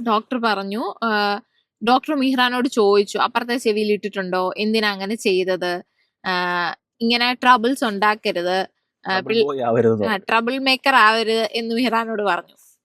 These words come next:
Speaker 1: അപ്പം, ആ, മിഹ്റാൻ, ആ, അപ്പം ഡോക്ടർ ആദ്യമേ നോക്കിയുടനെ രണ്ട് ചെവിയും, ആ, ലൈറ്റ് അടിച്ച് നോക്കി. അപ്പം അതിനകത്തൊന്നും,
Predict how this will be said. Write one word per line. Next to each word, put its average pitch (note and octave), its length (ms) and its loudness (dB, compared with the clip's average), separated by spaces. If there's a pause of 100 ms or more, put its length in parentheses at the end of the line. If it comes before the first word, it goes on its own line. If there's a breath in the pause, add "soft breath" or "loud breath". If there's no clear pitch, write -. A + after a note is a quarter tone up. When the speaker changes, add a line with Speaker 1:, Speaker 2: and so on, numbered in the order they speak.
(680)
Speaker 1:
അപ്പം, G3 400 -4 (340)
ആ, G3+ 240 -4
മിഹ്റാൻ, A#3 440 -2 (240)
ആ, G#3 40 -8 (380)
അപ്പം B3 320 -6
ഡോക്ടർ A#3 320 0
ആദ്യമേ B3+ 520 0 (180)
നോക്കിയുടനെ A#3+ 580 -4 (120)
രണ്ട് C#4 200 -2
ചെവിയും, C4+ 420 -2
ആ, G#3+ 420 -2 (400)
ലൈറ്റ് B3+ 360 0
അടിച്ച് A#3+ 240 -2
നോക്കി. F#3+ 420 -4 (360 soft breath)
അപ്പം B3+ 340 -2
അതിനകത്തൊന്നും, C4+ 840 -2